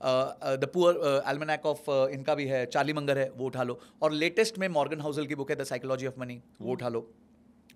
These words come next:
Speaker 1: इन सब में से कोई भी बुक उठा लो, मोटा-मोटी आपको सब कुछ सेम कहेगा। तीसरा, अगर आपको मोटिवेशन के साथ फाइनेंशियल इंटेलिजेंस चाहिए, तो टोनी रॉबिन्स की Unshakable और Awaken the Giant Within, बस इन बुक्स के आसपास अगर आप रह गए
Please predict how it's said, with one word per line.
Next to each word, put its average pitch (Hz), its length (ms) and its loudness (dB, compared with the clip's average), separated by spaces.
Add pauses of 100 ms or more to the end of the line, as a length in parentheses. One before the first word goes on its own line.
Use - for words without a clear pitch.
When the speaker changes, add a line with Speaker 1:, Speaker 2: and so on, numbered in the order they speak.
(140)
Speaker 1:
इन 165 60 -10
सब 180 140 -4
में 175 60 -6
से 175 80 -6
कोई 185 160 -2
भी 226 60 -2
बुक 165 160 -8
उठा 127 140 -6
लो, 123 160 -8 (320)
मोटा-मोटी 214 400 4
आपको 202 180 4
सब 185 160 -4
कुछ - 180 -8
सेम 143 180 -4
कहेगा। 127 560 -6 (380)
तीसरा, 247 300 4
अगर 262 180 6
आपको 254 260 6
मोटिवेशन 254 960 2
के 269 120 0
साथ 220 400 6
फाइनेंशियल 190 640 0
इंटेलिजेंस 151 420 0
चाहिए, 147 220 -2
तो 160 260 -10
टोनी 135 280 -4
रॉबिन्स 131 400 -8 (360)
की - 80 -6
Unshakable 156 640 -2 (320)
और 139 200 0
Awaken 127 240 -4
the 120 120 -6
Giant 98 200 -10
Within, - 220 -18 (240)
बस - 420 -8 (300)
इन 226 120 0
बुक्स 226 200 0
के 214 100 2
आसपास 170 380 6
अगर 170 120 4
आप 165 100 6
रह 131 200 0
गए 107 180 -4